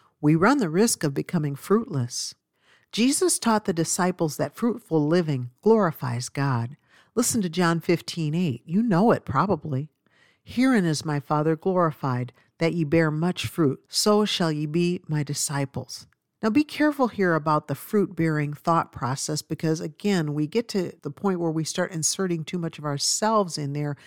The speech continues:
and then we might become, again, discouraged. Remember that fruit-bearing takes on many forms. I remember visiting a friend who's also going through some difficulties, and she's not able to do everything normally, but sitting and talking with her,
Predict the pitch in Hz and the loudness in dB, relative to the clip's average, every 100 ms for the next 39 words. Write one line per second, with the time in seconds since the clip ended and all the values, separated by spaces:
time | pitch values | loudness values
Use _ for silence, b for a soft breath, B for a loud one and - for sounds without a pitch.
0 | B B 180 170 175 170 170 160 160 170 | B B -2 0 0 -2 -2 -4 -4 -10
1 | - 165 156 156 147 147 147 147 - - | -6 -4 -4 -4 -4 -4 -2 -4 -4 -6
2 | - 208 139 135 - - b b b b | -2 0 0 -2 -8 -14 b b b b
3 | - 208 233 320 269 165 - - 269 240 | 0 2 4 4 2 2 -2 0 0 2
4 | 170 151 151 - 175 - 151 139 143 175 | 2 2 -2 -2 -2 -2 -2 -4 -2 0
5 | 190 135 - 165 151 123 - - - _ | 0 -2 -2 -2 -2 -4 -10 -16 -16 _
6 | _ _ _ 185 208 202 190 175 180 175 | _ _ _ 4 4 4 2 2 0 0
7 | 185 175 175 - 277 285 175 170 165 175 | -2 -4 -6 -2 0 2 0 -2 0 0
8 | 214 180 160 165 160 151 - 175 170 156 | 0 -2 0 -2 -2 -4 -6 -6 -6 -4
9 | 175 170 175 - 175 - 196 196 - 185 | -4 -4 -6 -4 -4 -2 -4 -4 -4 -4
10 | b b - - 370 - 233 170 156 147 | b b -8 -2 -2 0 0 0 -2 -4
11 | 147 151 151 147 151 - 165 147 131 156 | -2 -2 -2 -2 -4 -4 -4 -2 -2 0
12 | 151 160 175 214 262 _ _ - 196 - | 0 0 -2 -4 -6 _ _ -2 -2 0
13 | - 214 285 180 - 160 165 - 220 240 | 0 0 0 -2 -2 0 0 -2 -6 -4
14 | - 262 285 | -2 -2 -4